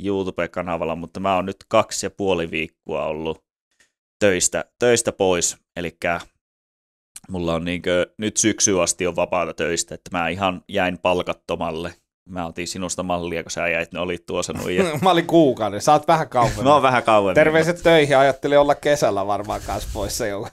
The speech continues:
Speaker 2: <laughs> joku yhden kuukauden, mutta kyllä, joo.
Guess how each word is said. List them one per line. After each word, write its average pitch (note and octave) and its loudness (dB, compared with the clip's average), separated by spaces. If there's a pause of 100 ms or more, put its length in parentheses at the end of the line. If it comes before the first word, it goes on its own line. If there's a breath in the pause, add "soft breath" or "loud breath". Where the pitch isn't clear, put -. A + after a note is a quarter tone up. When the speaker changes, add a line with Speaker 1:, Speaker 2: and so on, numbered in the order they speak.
Speaker 2:
<laughs> E3 2
joku C#3+ 0 (380 loud breath)
yhden C#3 2
kuukauden, G2+ -4
mutta G#2+ -12
kyllä, D3+ 0 (140)
joo. C3 4